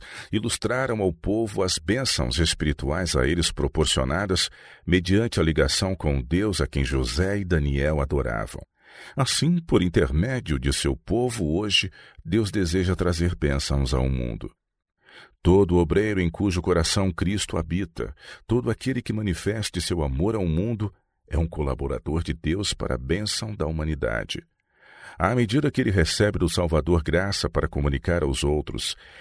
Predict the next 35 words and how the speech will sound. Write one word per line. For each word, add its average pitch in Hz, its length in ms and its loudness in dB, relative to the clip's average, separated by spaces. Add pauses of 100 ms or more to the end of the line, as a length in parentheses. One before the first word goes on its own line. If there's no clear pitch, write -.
(100)
emana 120 340 2
de 101 140 0
todo 117 340 -2
o 85 40 2
seu 78 200 0
ser 90 380 0
uma 71 180 0
onda 98 340 -2
de 90 140 0
vida 82 400 0
espiritual. 62 760 -4 (420)
Cristo 90 480 2
veio 85 440 4
como 73 260 0
grande 85 340 2
médico 98 600 0
para 85 200 2
curar 76 300 2
as 80 140 2
feridas 80 420 0
produzidas 80 720 0
pelo 80 220 0
pecado 98 580 0
na 95 80 -2
família 92 580 -2
humana. 64 480 -6 (840)
E 87 60 0
seu 127 280 0
Espírito, - 600 -2
operando 85 480 2
por 82 160 2
intermédio 82 720 2
de 69 100 2
seus 76 300 0
servos, 85 600 0